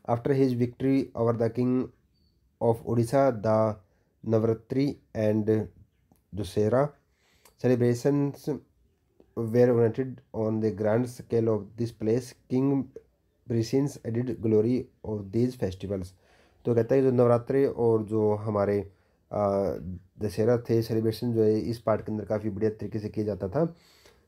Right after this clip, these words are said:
The Queen's Bath, the Lotus Mahal and the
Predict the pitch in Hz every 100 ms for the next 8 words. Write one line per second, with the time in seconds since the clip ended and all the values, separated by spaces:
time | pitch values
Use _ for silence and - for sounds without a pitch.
0 | - 127 139 170 170 120 117 123 - 113
1 | 117 113 113 113 117 139 - 113 107 110
2 | 117 127 - 117 113 110 90 _ - 98
3 | 98 110 110